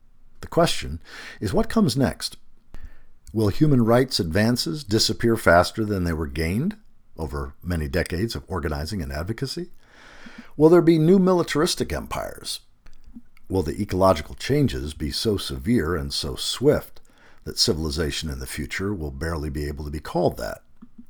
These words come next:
Or can future generations learn from their ancestors' mistakes?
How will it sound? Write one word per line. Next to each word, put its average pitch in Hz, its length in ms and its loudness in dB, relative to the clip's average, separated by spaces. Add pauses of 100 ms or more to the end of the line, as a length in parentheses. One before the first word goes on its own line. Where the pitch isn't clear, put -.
(840)
Or 175 140 6
can 170 160 6
future 269 300 0
generations 143 640 0
learn 117 400 0
from 71 200 -8
their 69 200 -8
ancestors' 71 640 -8
mistakes? - 680 -4